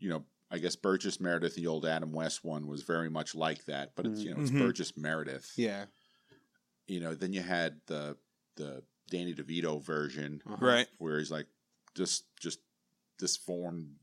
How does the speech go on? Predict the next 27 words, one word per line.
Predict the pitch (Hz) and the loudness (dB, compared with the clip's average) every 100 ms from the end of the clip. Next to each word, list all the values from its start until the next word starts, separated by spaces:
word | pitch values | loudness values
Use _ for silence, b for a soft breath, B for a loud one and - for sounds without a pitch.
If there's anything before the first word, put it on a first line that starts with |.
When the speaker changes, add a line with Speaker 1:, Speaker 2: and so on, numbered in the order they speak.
| - - - | -20 -16 -2
Speaker 2:
And | 143 131 | 0 4
kinda | 190 269 | 6 6
Speaker 1:
creature. | - 190 | 6 8
Speaker 2:
scary, | 160 208 180 | 8 8 6
a | 143 | 4
little, | 170 185 | 6 6
yeah, | 165 156 | 10 12
Speaker 1:
Yeah, | |
a | 135 | 12
Speaker 2:
there's | 113 | 12
Speaker 1:
lot | 156 | 10
Speaker 2:
some | 175 175 | 8 8
Speaker 1:
creepier. | 113 113 117 | 8 8 8
Speaker 2:
Yeah, | 175 160 131 117 | 10 10 6 2
yeah, | 135 | 0
yeah. | 135 131 120 123 _ _ _ _ _ _ _ _ - | 0 0 -2 -8 _ _ _ _ _ _ _ _ -6
Speaker 1:
You | 104 | 0
know, | 95 92 | 4 4
Speaker 2:
Mm. | |
Speaker 1:
and | 98 | 4
then, | 101 104 | 2 4
like, | 95 - | 2 2
the | 95 | 0
animated | 90 98 101 92 87 78 | 4 4 6 4 4 2
versions, | 85 85 78 85 78 | 4 4 2 -2 -2
they | - 80 | -2 0
had, | 80 80 78 | 2 2 0